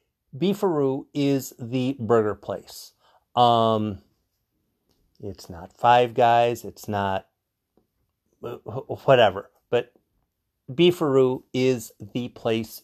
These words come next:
you go for decent burgers in Rockford. It just is, it just is. And I was thinking after the Tepera trade, I should probably go get something to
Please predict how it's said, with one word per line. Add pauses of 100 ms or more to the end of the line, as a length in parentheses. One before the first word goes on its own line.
you
go (320)
for
decent
burgers
in
Rockford.
It
just
is,
it
just
is. (340)
And (160)
I
was
thinking (400)
after (340)
the (240)
Tepera
trade, (560)
I
should
probably
go
get
something
to